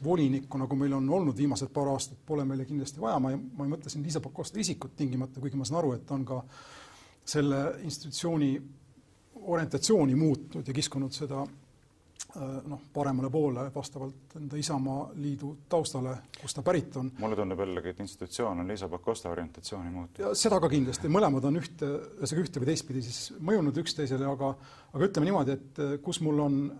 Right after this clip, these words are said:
Speaker 1: Liisa Pakostaga põhimõtteline kana kitkuda, ma lihtsalt, äh, meenutan seda, kuidas ta ametisse sai.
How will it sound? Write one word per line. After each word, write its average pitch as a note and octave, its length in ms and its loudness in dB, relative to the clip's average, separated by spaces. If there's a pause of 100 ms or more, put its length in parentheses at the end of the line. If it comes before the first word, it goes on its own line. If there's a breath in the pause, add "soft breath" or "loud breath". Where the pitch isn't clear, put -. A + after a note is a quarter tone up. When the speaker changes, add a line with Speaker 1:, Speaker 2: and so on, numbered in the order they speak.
(120)
Speaker 1:
Liisa D#3+ 240 -4
Pakostaga C#3+ 480 -4
põhimõtteline D3 720 2
kana D#3+ 240 0
kitkuda, C3 320 -4
ma C#3 80 0
lihtsalt, - 720 -8
äh, C#3 160 -6 (160)
meenutan D#3 640 0
seda, C#3+ 240 -2
kuidas C3+ 240 -2
ta D#3+ 80 2
ametisse C#3 340 -4
sai. G#3+ 300 -2